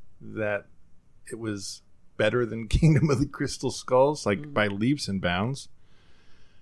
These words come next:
Speaker 1: Uh, I didn't think I would like seeing Indiana Jones as a cranky old man, but I did. It gave me hope for my future.
Speaker 2: Oh, okay.
Speaker 1: I'm gonna be a cranky ass old man.
Speaker 2: You,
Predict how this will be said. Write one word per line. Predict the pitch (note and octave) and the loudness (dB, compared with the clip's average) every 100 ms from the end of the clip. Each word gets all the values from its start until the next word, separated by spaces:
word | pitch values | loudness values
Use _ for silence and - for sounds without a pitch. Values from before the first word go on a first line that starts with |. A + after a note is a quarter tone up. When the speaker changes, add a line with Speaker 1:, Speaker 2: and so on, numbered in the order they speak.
| - - - _ - | -20 -20 -20 _ -6
Speaker 1:
Uh, | G#2 G2 F#2+ G2 - | -6 -4 -6 -8 -6
I | |
didn't | A2+ C3+ B2+ | -2 -2 -2
think | C3 | 0
I | A#2+ | 0
would | A2+ | 0
like | A#2 A2+ | -2 -4
seeing | - A#2 | -2 -2
Indiana | G2+ A2 A#2 A2+ G#2 | -2 -4 -2 -2 -2
Jones | A2 A2 A#2 A#2 - | -2 -2 -2 -6 -6
as | A#2 A2+ G#2+ | -6 -4 -6
a | G#2 | -8
cranky | G2 B2+ A2+ A2+ | -6 -4 -4 -2
old | G#2+ | -2
man, | A2 B2 E3+ F3+ - - | 0 0 -2 -4 -8 4
but | D4 | 6
I | D4+ | 6
did. | D#4 C#4 G3+ - - - - - - - | 6 4 4 -8 -14 -20 -20 -20 -16 -8
It | D#3+ | -2
gave | E3 | -2
me | D#3 C3 | -2 -2
hope | D3 - | -4 -4
for | C#3 | -4
my | C3+ | -4
future. | - A2+ F2 - - - - - | -2 -4 -6 -14 -20 -20 -18 -6
Speaker 2:
Oh, | F4+ C4 F3 D3+ - - - - - | -4 -4 -6 -14 -18 -18 -18 -18 -18
okay. | A#3 G#3+ F#3 F#3 G#3+ E4 F#4 - - | -10 -6 -6 -6 -6 -6 -10 -16 -16
Speaker 1:
I'm | C#3+ | -12
gonna | B2 A2+ | -10 -8
be | G#2 | -8
a | |
cranky | - A2+ G2+ | -8 -8 -8
ass | G#2 G2 | -10 -8
old | G2 A2+ | -8 -6
man. | A2 E2+ - - | -8 -10 -18 -20
Speaker 2:
You, | D4 C#4+ D4+ C#4 D4+ | -20 -20 -18 -18 -20